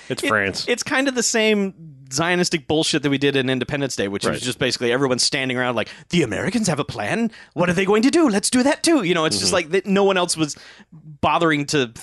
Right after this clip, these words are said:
Speaker 2: do anything or think about their own thing. It was just like, "What are the Americans <laughs> going to do to save us all?"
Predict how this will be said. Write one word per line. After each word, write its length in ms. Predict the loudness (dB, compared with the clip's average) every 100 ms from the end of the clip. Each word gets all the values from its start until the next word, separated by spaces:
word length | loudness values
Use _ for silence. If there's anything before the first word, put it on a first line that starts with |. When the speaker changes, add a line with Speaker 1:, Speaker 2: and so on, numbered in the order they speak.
| -20 -4
Speaker 2:
do 240 | 4 4
anything 500 | 4 2 0 0 0
or 140 | 0 -2
think 280 | -4 -4 -2
about 420 | 0 0 0 -2
their 180 | 0 0
own 180 | 0 -2
thing. 180 | -4 -4
It 60 |
was 120 | -6 -4
just 120 | -4
like, 140 | -4 -6 -20 _ _
"What 220 | -12 -8
are 40 | -2
the 140 | 0
Americans 460 | 2 2 0 0 -2
<laughs> 20 |
going 180 | -2 -2
to 80 | 0
do 140 | 0
to 120 | 0
save 280 | -2 -2 -4
us 180 | -4 -2
all?" 300 | 0 0 -4